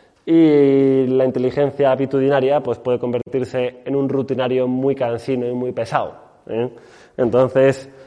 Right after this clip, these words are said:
es cuando te encuentras a tu nuevazo en casa,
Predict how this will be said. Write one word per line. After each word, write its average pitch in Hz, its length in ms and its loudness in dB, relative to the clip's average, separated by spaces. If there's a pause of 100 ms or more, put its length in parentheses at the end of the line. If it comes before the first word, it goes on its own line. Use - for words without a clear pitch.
(120)
es 131 100 -6
cuando 135 220 4
te 131 60 2
encuentras 143 720 4
a 120 160 -4
tu 123 200 -2
nuevazo 135 520 0
en 147 120 -2
casa, 156 540 0